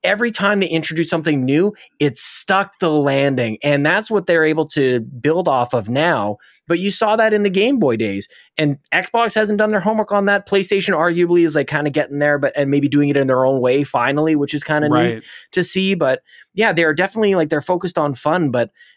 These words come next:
Speaker 1: they can, you can, if you don't buy any third party on a Nintendo system, you're still gonna have a good time.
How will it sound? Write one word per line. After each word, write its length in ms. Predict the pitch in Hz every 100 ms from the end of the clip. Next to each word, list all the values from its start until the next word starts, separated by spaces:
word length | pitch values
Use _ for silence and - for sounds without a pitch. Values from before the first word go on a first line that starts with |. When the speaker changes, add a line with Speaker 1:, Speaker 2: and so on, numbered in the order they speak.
| -
Speaker 1:
they 240 | 131 147 151
can, 540 | 156 160 156 151 147 - _
you 180 | 151 165
can, 200 | 170 226 180
if 160 | 175
you 140 | 180 254
don't 240 | 196 185
buy 180 | 175 180
any 220 | 151 160
third 240 | 156 156
party 440 | 151 127 147 220 226 _ _ _
on 180 | 143 139
a 100 | 127
Nintendo 400 | 135 131 143 156
system, 320 | 165 - -
you're 80 | 143
still 240 | 139 - 151
gonna 140 | 147
have 160 | 131 117
a 20 |
good 140 | 117
time. 300 | - 98 -